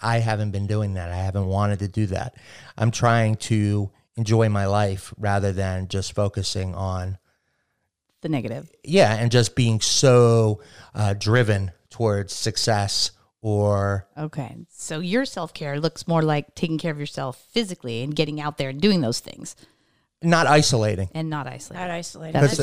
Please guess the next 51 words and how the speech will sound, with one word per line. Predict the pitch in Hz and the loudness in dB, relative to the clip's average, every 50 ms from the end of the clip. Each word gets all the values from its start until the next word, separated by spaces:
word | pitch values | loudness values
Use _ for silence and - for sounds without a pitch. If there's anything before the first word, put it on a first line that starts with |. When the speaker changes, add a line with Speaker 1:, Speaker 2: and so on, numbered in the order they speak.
| 131 | -2
Speaker 2:
good | 117 | -4
one. | 107 87 78 | -4 -8 -8
Speaker 3:
huge. | - - - - - - - | -8 -12 -14 -16 -18 -16 -8
Speaker 2:
Yeah, | - 135 | -2 -2
Speaker 1:
'Cause | 147 127 | 2 4
Speaker 2:
that's | 151 151 143 | 4 4 4
Speaker 1:
that's | - 151 | 4 4
what | 147 139 | 4 4
I | 127 | 4
Speaker 2:
huge. | 127 120 | 4 4
Speaker 1:
do. | 131 117 90 101 104 - | 2 0 0 -2 -8 -10
Speaker 3:
That's | 208 - - | -10 -16 -14
huge. | - 349 359 370 - - - - - _ - _ | -14 -12 -14 -14 -14 -14 -14 -16 -16 _ -20 _
Speaker 1:
Right? | - 127 120 113 120 123 - | 0 2 4 4 4 2 0
I | - 127 | 0 0
don't | 131 127 | 2 2
wanna | 123 123 123 | 2 2 2
Speaker 2:
Yeah. | 113 123 | 2 2
Speaker 1:
be | 113 | 2
around | 107 110 107 104 104 104 | 2 2 0 0 -2 -2
anybody. | 98 98 98 95 90 98 95 101 104 | -4 -6 -6 -6 -6 -4 -4 -4 -4
Speaker 2:
Right. | 202 262 330 - - - | -4 -4 -6 -6 -8 -8
We | - 175 | -10 -6
do. | 165 175 247 226 | -2 2 2 2
We | 160 151 | 2 2
wanna, | 151 156 151 147 143 156 - - | 0 2 0 0 -2 -4 -6 -4
we | - 175 | -2 -2
wanna | 165 165 156 143 | -2 -2 -2 -4
dive | 135 139 139 151 170 175 | -2 -2 -2 -2 0 -2
back | 202 208 - - | -2 -2 -2 -4
into | 202 208 196 | -4 -2 -2
it, | 180 180 _ | -4 -6 _
under | - 175 185 190 | -8 -6 -4 -4
the | 196 220 | -4 -2
covers, | - 226 185 175 180 185 170 | 0 0 0 0 -2 -8 -8
like | 156 156 156 | -10 -12 -12
you | 185 | -12
said, | - - 180 170 165 165 - - - - - - | -6 -4 -4 -4 -4 -6 -10 -16 -20 -14 -6 -2
and | 139 143 143 | -2 -2 0
hide | - 151 147 151 156 | 0 0 0 0 2
from | - 170 170 | 2 2 4
the | 165 160 | 4 4
world | 151 151 151 135 123 104 113 - - - _ - _ _ _ _ _ _ | 4 4 4 2 2 0 -4 -8 -12 -16 _ -20 _ _ _ _ _ _
so | _ - 160 | _ -8 -6
we | 156 160 | -4 0
don't | 156 156 | 0 0
have | 156 156 - | 0 0 -2
to | - 160 | -2 -4
deal | 147 147 143 170 170 170 165 | -4 -2 0 2 2 2 2
with | 156 151 - | 0 -4 -8
anything. | 139 135 123 120 - - 73 57 - | -8 -14 -14 -14 -14 -12 -12 -12 -12